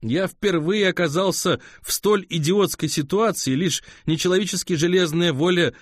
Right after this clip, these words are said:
не позволила мне впасть в панику. "Не забывайте, где я служу, Николай". Я говорил негромко, но настолько весомо, чтобы из каждого моего слова можно было вырубить гранитное основание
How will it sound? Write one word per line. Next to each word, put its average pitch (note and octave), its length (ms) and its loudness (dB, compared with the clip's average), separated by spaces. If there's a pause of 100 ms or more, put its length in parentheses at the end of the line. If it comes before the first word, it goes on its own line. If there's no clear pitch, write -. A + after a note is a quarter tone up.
(120)
не E3 140 2
позволила D#3+ 680 0
мне D#3 240 2
впасть C#3+ 480 -2
в - 100 -16
панику. A2+ 520 -2 (920)
"Не G#2 120 -8
забывайте, G#2+ 600 -2
где G#2+ 260 -2
я G#2+ 80 0
служу, A2+ 360 -4
Николай". F2 580 -4 (420)
Я F#2 260 -4
говорил F2+ 300 -2
негромко, G#2 540 -4
но F#2+ 100 -4
настолько F#2 440 -4
весомо, G2+ 540 -4 (160)
чтобы F#3+ 320 -8
из D3 140 -8
каждого D#3 460 -4
моего C#3+ 360 -2
слова D#3 360 -4
можно C#3 380 -2
было C3 280 0
вырубить B2+ 420 -2
гранитное B2+ 560 -2
основание A#2 680 -2